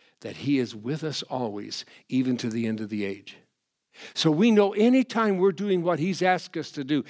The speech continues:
he's right there with us. We don't have to be afraid.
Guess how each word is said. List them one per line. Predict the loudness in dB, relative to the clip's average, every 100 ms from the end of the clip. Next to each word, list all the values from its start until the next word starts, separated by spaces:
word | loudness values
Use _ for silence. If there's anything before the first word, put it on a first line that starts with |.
| -10 2
he's | 4 6 4
right | 2 2 2
there | 0 2
with | 2 0 0
us. | -6 -12 0
We | 4 4
don't | 4 2
have | 0 -2
to | -4
be | -2 -2
afraid. | -2 0 0